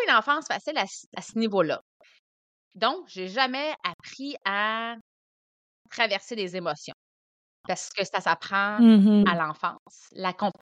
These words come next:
Speaker 1: nous, les, no-, notre rôle en tant que parents, c'est d'accompagner nos enfants,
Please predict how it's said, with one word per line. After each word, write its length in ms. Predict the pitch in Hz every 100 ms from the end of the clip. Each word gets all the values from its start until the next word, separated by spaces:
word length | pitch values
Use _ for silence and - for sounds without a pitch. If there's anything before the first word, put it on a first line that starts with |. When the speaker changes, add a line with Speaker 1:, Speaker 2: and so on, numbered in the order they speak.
| - 190
Speaker 1:
nous, 200 | 185 214
les, 140 | 202 180
no-, 200 | 180 165
notre 260 | 170 -
rôle 100 | 214
en 80 | 185
tant 120 | 180
que 60 | 165
parents, 220 | 160 165 190
c'est 140 | 180 160
d'accompagner 680 | 170 - 185 180 170 180
nos 220 | 185 160 165
enfants, 500 | 160 160 185 208